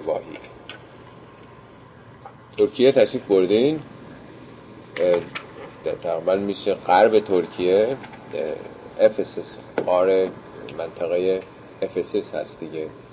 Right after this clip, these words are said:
مردم می‌رن اونجا غار رو می‌بینن دیگه، بیشتر خود مسیحی هستشون در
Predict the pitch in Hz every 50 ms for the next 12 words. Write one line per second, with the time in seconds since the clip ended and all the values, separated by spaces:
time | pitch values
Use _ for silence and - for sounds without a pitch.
0 | - - - - - - 62 78 82 80 80 80 95 92 92 92 92 87 90 87
1 | 87 82 80 - 87 80 78 78 80 80 82 85 85 85 85 82 85 92 85 87
2 | 80 80 78 78 78 78 78 76 80 80 - - 85 82 - - 87 87 85 80
3 | 78 - - - 87 85 87 90 87 85 80 - - - 82 80 82 80 76